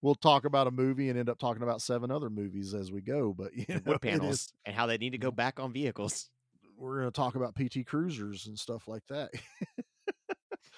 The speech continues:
Speaker 1: But no,
Speaker 2: <laughs>
Speaker 1: uh, so be looking for that. We got some stuff coming up. Uh, thank you to everybody in the network. Good Beer, Bad Movie Night.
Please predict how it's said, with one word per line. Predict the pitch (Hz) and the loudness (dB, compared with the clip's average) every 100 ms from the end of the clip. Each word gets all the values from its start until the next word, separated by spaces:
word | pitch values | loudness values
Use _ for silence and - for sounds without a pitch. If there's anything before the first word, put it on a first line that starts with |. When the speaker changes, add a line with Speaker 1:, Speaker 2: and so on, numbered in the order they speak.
| - - - - | -12 -10 -4 2
Speaker 1:
But | 147 147 | 4 4
no, | 147 135 123 120 | 4 4 4 4
Speaker 2:
<laughs> | |
Speaker 1:
uh, | 127 131 127 131 - _ - | 4 6 4 2 -4 _ -4
so | 156 | 4
be | 170 | 6
looking | 202 202 196 | 8 6 4
for | 196 | 2
that. | 190 196 185 | 4 4 2
We | 170 | -2
got | 165 156 | 0 0
some | 170 | -2
stuff | - 165 | 0 0
coming | - 165 165 | 0 0 2
up. | 170 165 - _ _ _ _ - | 2 2 -2 _ _ _ _ 0
Uh, | 120 127 127 | 6 8 8
thank | - 147 156 | 4 0 2
you | |
to | 143 | 2
everybody | 143 139 143 139 | 2 4 2 4
in | 135 120 | 2 0
the | |
network. | 127 147 143 151 147 - | 2 4 4 2 0 0
Good | 117 113 110 | -4 -4 0
Beer, | 117 | 0
Bad | 107 113 113 | 2 0 2
Movie | 135 139 143 | 0 0 0
Night. | 139 139 139 | 2 2 0